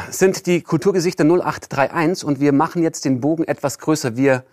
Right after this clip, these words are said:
freuen uns tierisch, dass wir eine große Zuschauerschaft inzwischen erreichen, über die Grenzen des Allgäus hinaus. Ich habe gehört, dass uns Freunde aus München zuschauen, aus Berlin, aus Köln und sogar aus dem Unterfränkischen.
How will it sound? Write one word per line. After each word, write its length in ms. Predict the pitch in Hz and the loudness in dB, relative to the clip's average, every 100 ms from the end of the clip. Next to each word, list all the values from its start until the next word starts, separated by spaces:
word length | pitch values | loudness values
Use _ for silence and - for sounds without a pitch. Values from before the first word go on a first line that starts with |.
| _ _ _ | _ _ _
freuen 360 | - 147 196 | 0 4 4
uns 240 | 180 165 - | 2 0 -2
tierisch, 360 | - 208 190 | -2 0 0
dass 240 | 185 165 160 | -2 -2 -2
wir 80 | |
eine 180 | 147 147 | 0 0
große 360 | 131 151 226 202 | 2 0 -2 -4
Zuschauerschaft 800 | - 277 - 117 110 - 127 - | -2 -2 0 0 0 0 -2 -2
inzwischen 420 | 120 147 147 151 | -8 -6 -4 -4
erreichen, 580 | 120 117 107 202 - 180 | -2 -2 -2 -4 -4 -4
über 280 | 208 214 208 | 0 0 0
die 240 | 170 180 | 0 -6
Grenzen 400 | 156 156 175 170 | -4 -4 -2 0
des 220 | 147 - - | -2 -2 0
Allgäus 320 | 151 147 135 | 2 0 -2
hinaus. 460 | - 123 175 196 - - - - | -2 -2 -2 -4 -8 -16 -12 0
Ich 100 | 156 | 0
habe 140 | 196 | 2
gehört, 320 | 180 180 175 | 2 0 0
dass 160 | 170 156 | -2 2
uns 240 | 156 151 - | 0 0 -6
Freunde 380 | - 151 156 - | -4 0 0 0
aus 240 | 127 - | -2 0
München 320 | 143 143 131 | 0 0 -2
zuschauen, 340 | 110 117 120 117 | -4 -4 -2 -2
aus 180 | 139 | -2
Berlin, 320 | - 147 170 175 | 0 0 0 0
aus 240 | 135 - | -2 -2
Köln 280 | 156 151 160 - - - - | 0 2 0 -6 -20 -20 0
und 220 | 190 233 | 2 2
sogar 300 | 202 185 180 | 2 0 2
aus 120 | 156 | -2
dem 140 | - 156 | -2 0
Unterfränkischen. 840 | 190 156 - 120 160 147 226 262 | 0 -2 0 0 0 -2 0 -2